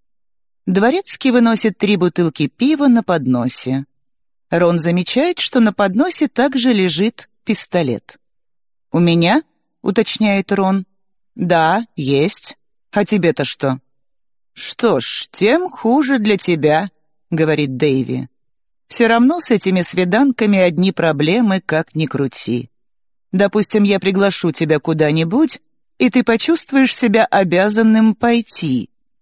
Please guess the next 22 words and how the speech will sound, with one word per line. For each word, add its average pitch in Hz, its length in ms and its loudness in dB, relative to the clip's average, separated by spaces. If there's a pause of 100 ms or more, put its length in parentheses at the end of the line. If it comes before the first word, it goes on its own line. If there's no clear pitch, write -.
(340)
Потому 156 420 0
что 151 340 0
иначе 165 560 0
мне 165 220 2
крышка». 156 680 0 (560)
Рон 185 340 2
смотрит - 520 0
на 170 120 0
пистолет, 156 720 -4 (300)
берёт 247 420 2
пиво 294 460 2
и 240 120 0
благодарно 196 760 2
кивает 175 500 -2
дворецкому. 120 880 -4 (640)
«Потому 151 460 2
что 143 240 -2
иначе 147 720 0
тебе 156 360 0
крышка», 135 720 -4 (400)
соглашается 185 920 -2
Дэйви 294 580 2